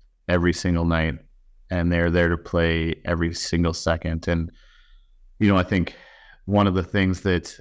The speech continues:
that I, you know, everything's kind of a learning piece, is in the A C A C, from time to time, you can get away with,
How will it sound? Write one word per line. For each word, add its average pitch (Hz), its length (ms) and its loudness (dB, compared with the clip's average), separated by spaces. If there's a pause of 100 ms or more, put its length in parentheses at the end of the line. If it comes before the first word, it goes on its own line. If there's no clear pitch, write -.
that 95 160 0
I, 90 280 4
you 107 120 0
know, 101 100 2
everything's 110 420 2
kind 92 140 -2
of 85 60 -2
a 87 60 -2
learning 90 540 0 (1300)
piece, 87 480 -2
is 87 680 -2 (1040)
in 104 120 4
the 101 220 4
A 98 40 0
C 92 300 0
A 92 60 -2
C, 87 200 -2
from 87 280 -4
time 92 320 0
to 87 60 0
time, 90 360 0
you 85 100 0
can 87 180 -4
get 90 100 0
away 87 240 0
with, 85 240 -6